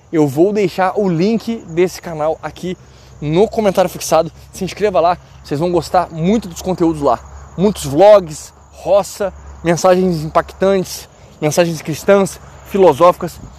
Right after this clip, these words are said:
para abrilhantar, para melhorar a qualidade existencial de vocês. Eu tenho certeza que vocês vão gostar. Deixa aqui também no comentário fixado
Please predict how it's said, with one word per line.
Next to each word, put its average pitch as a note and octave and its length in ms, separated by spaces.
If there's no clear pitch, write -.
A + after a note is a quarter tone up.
para F3+ 260
abrilhantar, E3 880
para D#3+ 200
melhorar D#3+ 1040
a D#3 80
qualidade E3 540
existencial D3+ 540
de D3+ 60
vocês. C#3+ 300
Eu D3 60
tenho D3+ 140
certeza D3+ 320
que - 80
vocês D3+ 340
vão C#3+ 240
gostar. D3 540
Deixa A#3+ 180
aqui A3+ 120
também A3 200
no G#3+ 80
comentário G3 300
fixado F3 440